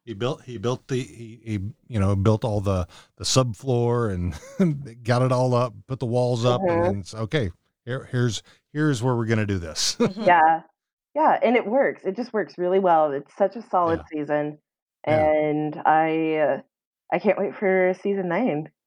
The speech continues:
Speaker 2: to come out.
Speaker 1: Oh my God.
Speaker 2: Hopefully, we
Speaker 1: Let's
Speaker 2: only got a couple months to wait.
Speaker 1: let's
Speaker 3: Fingers
Speaker 1: hope.
Speaker 3: crossed.
Speaker 1: <laughs>
Speaker 2: Which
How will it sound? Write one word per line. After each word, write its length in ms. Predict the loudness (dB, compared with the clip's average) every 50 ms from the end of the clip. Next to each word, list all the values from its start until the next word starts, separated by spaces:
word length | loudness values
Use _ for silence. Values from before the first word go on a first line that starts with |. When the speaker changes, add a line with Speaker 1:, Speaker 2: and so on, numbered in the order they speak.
| _ -8
Speaker 2:
to 60 | -8
come 160 | -6 -4 -2 0
out. 260 | 0 0 0 -2 -2
Speaker 1:
Oh 140 | -4 -4 -4
my 140 | -4 -6 -6
God. 300 | -4 -4 -4 -6 -2 0 2
Speaker 2:
Hopefully, 260 | 2 4 4 4 4
we 60 | 6
Speaker 1:
Let's 80 | 6 4
Speaker 2:
only 140 | 4 2 2
got 120 | 2 0
a 40 | 2
couple 240 | 0 -2 -2 0 0
months 200 | -2 -2 -2 -4 -4
to 60 | -2
wait. 280 | 0 0 0 0 -2 -6 _ _ _ _ _ _ _ _ -18
Speaker 1:
let's 160 | -18 -12 -8
Speaker 3:
Fingers 140 | -6 -6 -6
Speaker 1:
hope. 60 | -6 -8
Speaker 3:
crossed. 400 | -10 -12 -14 -14 -16 -18 -18 -16 -6
Speaker 1:
<laughs> 40 | -4
Speaker 2:
Which 140 | -4 -2